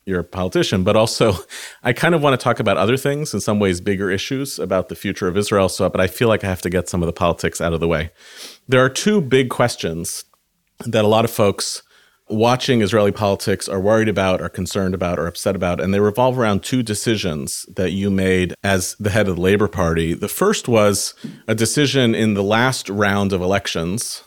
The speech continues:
the last of the last five elections, in which you decided to separate the Labor Party from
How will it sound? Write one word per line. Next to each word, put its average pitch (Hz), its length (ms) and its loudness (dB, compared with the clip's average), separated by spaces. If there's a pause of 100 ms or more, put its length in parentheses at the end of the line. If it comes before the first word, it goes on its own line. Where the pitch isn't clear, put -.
the 104 120 -2
last 113 320 0
of 90 100 -2
the 95 80 0
last 95 300 0
five 90 360 0
elections, 87 640 -6 (400)
in 117 200 2
which 117 200 0
you 127 140 2
decided 117 680 2
to 98 480 0 (120)
separate 113 720 2
the 98 100 0
Labor 101 280 2
Party 95 400 0
from 95 580 0